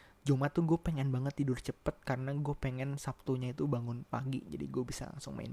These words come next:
game gitu kan. Terus udah gitu, eh, misalkan Sabtu gitu kan, atau Minggu lah,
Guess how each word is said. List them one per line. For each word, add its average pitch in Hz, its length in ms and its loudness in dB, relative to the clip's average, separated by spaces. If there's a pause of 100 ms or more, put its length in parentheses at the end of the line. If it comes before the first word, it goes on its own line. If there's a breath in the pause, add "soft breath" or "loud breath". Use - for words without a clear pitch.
game 117 240 -2
gitu - 160 -8
kan. 135 140 -8 (1160 loud breath)
Terus - 520 -6
udah 120 220 -2
gitu, 139 320 0 (160)
eh, 120 840 -2 (1080 loud breath)
misalkan 131 380 -4
Sabtu 139 580 -2
gitu 135 140 -2
kan, 147 240 -4
atau - 180 -4
Minggu 135 300 2
lah, 131 160 2